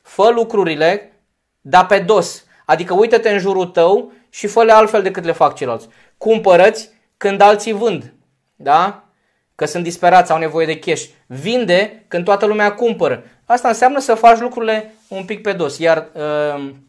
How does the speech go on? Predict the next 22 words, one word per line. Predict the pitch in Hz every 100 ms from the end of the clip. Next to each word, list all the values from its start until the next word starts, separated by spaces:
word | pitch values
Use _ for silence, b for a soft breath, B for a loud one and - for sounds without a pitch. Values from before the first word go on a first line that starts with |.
| _ _ _ _ -
autorul | 147 160 202 214
pe | 202
care | 185 170
l-am | 165 151
ales | 151 160 156
astăzi | 151 - 131
să | 139
vi-l | 143 139
recomand, | 135 131 131 165 208 208 b b b
mesajul | - 160 - 190 175
lui | 185
de | 180
bază | 165 175 165
este | 165 160 165
exact | 156 165 165 156
ăsta. | 139 - 113 b b b
Trebuie | - 180 202 214
să | 202 185
trăiești | 175 160 175 180
ca | - 147
nimeni | 151 202 214 180
altcineva, | 156 139 139 123 117 147 226 -